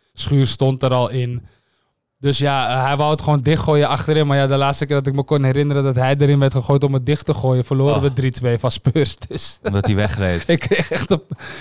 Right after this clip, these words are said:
Speaker 1: een hartaanval van die wissel. Maar, eh,
Speaker 2: Maar
Speaker 1: nee, het was goed gegaan. Dus
Speaker 2: ik
Speaker 1: ja.
Speaker 2: vra-, ik vraag me dan oprecht af, want hij heeft het bij, ehm, eh, volgens mij Anderlecht heeft hij gespeeld, toch? In België.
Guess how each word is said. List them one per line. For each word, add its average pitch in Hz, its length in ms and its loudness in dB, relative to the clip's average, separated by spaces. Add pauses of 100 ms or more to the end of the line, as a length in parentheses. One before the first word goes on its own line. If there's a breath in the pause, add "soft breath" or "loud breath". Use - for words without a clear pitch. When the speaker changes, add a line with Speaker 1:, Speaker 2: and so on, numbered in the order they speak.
Speaker 1:
een 151 140 0
hartaanval 147 640 0
van 131 160 -2
die 127 120 0
wissel. 127 340 0
Maar, 127 440 0
eh, 123 60 -2 (400 soft breath)
Speaker 2:
Maar 131 180 2
Speaker 1:
nee, 160 120 4
het 139 100 2
was 143 140 0
goed 160 160 -2
gegaan. 156 380 -2
Dus 127 140 -2
Speaker 2:
ik 127 60 0
Speaker 1:
ja. 131 80 0
Speaker 2:
vra-, 117 140 -2
ik 123 140 -8
vraag 135 220 0
me 139 100 -2
dan 120 240 -4 (160)
oprecht 110 360 -6
af, 98 160 -6
want 104 140 -2
hij 98 180 2
heeft 104 240 0
het 98 120 -10
bij, 92 480 0
ehm, 85 300 -2 (380)
eh, 78 500 -10
volgens - 240 -14
mij 87 200 -10 (360)
Anderlecht 151 420 -4
heeft 135 160 -10
hij 151 80 -12
gespeeld, 143 340 -8
toch? - 300 -12 (100)
In 120 60 -16
België. 143 480 -4